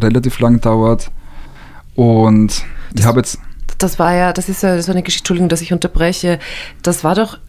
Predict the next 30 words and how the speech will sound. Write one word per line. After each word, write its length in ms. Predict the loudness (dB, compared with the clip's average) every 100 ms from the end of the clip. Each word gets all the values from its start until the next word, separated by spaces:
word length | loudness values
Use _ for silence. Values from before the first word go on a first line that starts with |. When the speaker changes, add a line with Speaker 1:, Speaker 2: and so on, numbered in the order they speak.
| -20 -6
Speaker 2:
aber 200 | -2 0
irgendwann 400 | 2 2 2 2
an 100 | 2
der 140 | 2 4
Uni, 440 | 6 6 4 2
oder? 260 | 2 0 0
Das 240 | -2 -6
ist 160 | -10 -8
doch 100 | -4
schon 140 | -2
relativ 380 | 0 0 0 -2
bald 280 | -2 0 0
dann 140 | 0
passiert, 400 | -2 -2 -2 0
dass 240 | 0 0 -2
du 300 | -2 -2 -4 -8 -8 2
Speaker 1:
Mhm. 540 | 2 4 4 4 4 2
Speaker 2:
diesen 420 | 0 0 2 4
Namen 320 | 4 2 2 0
kreiert 340 | -2 0 0
hast 160 | -2 -4
oder 100 | -4
für 100 | -2
dich 180 | -4 -6
gefunden 440 | -4 -4 -2 -4
hast, 160 | -4 -4
diesen 180 | -4
Künstlernamen. 680 | -4 -6 -6 -4 -4 -4 -4 -6 -6 0
Speaker 1:
Genau, 580 | 2 4 4 4 2 2
ähm, 520 | 2 4 4 4 4